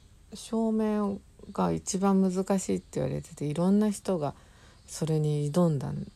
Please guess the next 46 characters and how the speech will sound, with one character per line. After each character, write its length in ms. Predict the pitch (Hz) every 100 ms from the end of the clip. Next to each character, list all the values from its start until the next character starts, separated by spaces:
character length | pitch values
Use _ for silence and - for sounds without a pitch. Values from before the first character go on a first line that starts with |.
| - - - - - - - - - - - - -
て 120 | 196
い 120 | 190
う 160 | 185 175
物 380 | 170 170 165
語 60 | 165
な 500 | 160 147 135 139 135
ん 60 | 131
で 120 | 131
す 160 | -
が、 320 | 139 160 151 - - - - - -
そ 220 | - 185
の、 800 | 180 180 180 175 175 170 170 - - - - - - - - -
一 280 | - - 208
番 320 | 226 220 214
ま 120 | 214
ず 200 | 202 143 135
衝 280 | - - 160
撃 240 | 156 151 -
的 240 | 160 151
だ 100 | 156
っ 40 |
た 200 | 151 -
の 120 | 131 127
が、 140 | - - - - - - - - - - - -
そ 180 | - 180
れ 80 | 185
を 80 |
解 220 | 180 240 220
い 20 |
た 140 | -
人 240 | - - 135
が 100 | 135
い 100 | 143
る 160 | 160
ん 80 | 147
で 80 | 139
す 180 | - 147
よ。 240 | 143 143 147
あ 140 | - 139
の、 320 | 135 135 - - - -
数 300 | - - 156
学 240 | 143 139 -
者 180 | - 143
の 220 | 160 - - _
人 240 | - -
で。 140 | -